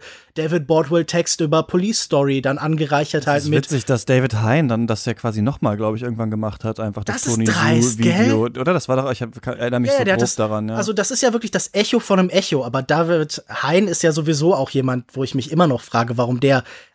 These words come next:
Speaker 1: allen Ernstes über Film, äh, schreibt und, und spricht. Also das, äh, ist mir bis heute unerklärlich. Nein, aber, also um nochmal darauf zurückzukommen, ich glaube,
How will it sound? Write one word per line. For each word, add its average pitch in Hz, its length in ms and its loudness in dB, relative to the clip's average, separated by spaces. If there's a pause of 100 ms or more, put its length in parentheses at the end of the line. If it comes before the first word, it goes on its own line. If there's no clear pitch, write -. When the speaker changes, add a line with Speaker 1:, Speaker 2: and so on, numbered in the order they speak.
Speaker 1:
allen 151 280 -2
Ernstes 147 500 0
über 127 220 -4
Film, 143 420 2
äh, 107 160 -6
schreibt 113 540 -2
und, 92 260 -16
und 101 140 -14
spricht. - 480 -12
Also 107 160 -10
das, 110 200 -6
äh, 113 100 -2 (340)
ist - 160 -4
mir 160 80 2
bis 143 180 0
heute 151 240 4
unerklärlich. 135 600 -2
Nein, 165 160 4
aber, 165 180 4 (480)
also 175 300 0
um 190 180 2
nochmal 160 240 2
darauf 151 180 2
zurückzukommen, 151 720 0 (640)
ich - 240 -12
glaube, 202 640 2